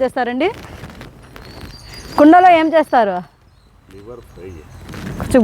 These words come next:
Speaker 1: గట్టిగా మాట్లాడండి, ఒకటే స్పీకర్ ఉందాడా?
Speaker 2: లివర్ ఫ్రై.
Speaker 1: లివర్, లివర్ ఫ్రై. లివర్ ఫ్రై చేస్తూ ఉన్నాము. అది మంటే వరకు నా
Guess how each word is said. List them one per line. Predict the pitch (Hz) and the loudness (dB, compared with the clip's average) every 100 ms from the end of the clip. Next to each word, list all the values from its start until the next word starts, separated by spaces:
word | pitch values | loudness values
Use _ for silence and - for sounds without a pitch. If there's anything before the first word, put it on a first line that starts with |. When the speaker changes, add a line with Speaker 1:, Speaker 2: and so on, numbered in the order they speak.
| 202 | 2
Speaker 1:
గట్టిగా | 226 285 294 320 | 2 2 4 4
మాట్లాడండి, | 302 294 294 285 262 | 4 6 6 6 6
ఒకటే | 226 247 294 | 4 4 2
స్పీకర్ | - 277 277 254 | 2 0 2 2
ఉందాడా? | 240 202 180 180 - - - - - - | 2 0 0 -4 -8 -20 -20 -20 -20 -20
Speaker 2:
లివర్ | 107 110 127 117 - | -18 -14 -14 -16 -16
ఫ్రై. | 92 92 85 - - 208 | -16 -16 -16 -20 -6 2
Speaker 1:
లివర్, | 220 247 294 269 - - - - - 247 | 4 6 4 2 -8 -20 -20 -20 -12 -2
లివర్ | 247 330 587 440 - - - | 2 4 2 -2 -8 -18 -4
ఫ్రై. | 240 233 - - - - - - - - - - - - - - - - 523 381 - 254 | -2 -2 -4 -12 -14 -20 -20 -20 -20 -8 -8 -8 -14 -14 -14 -20 -6 -2 0 0 -2 0
లివర్ | 220 233 226 - | 2 0 0 0
ఫ్రై | 240 294 247 | 2 4 4
చేస్తూ | 208 - 202 | 2 4 2
ఉన్నాము. | 185 180 185 330 571 - - - - - - - | 2 0 0 -2 -2 -16 -20 -20 -20 -20 -6 0
అది | 214 233 | 2 2
మంటే | 220 220 277 262 | 2 4 4 4
వరకు | 247 262 | 4 2
నా | 240 | 2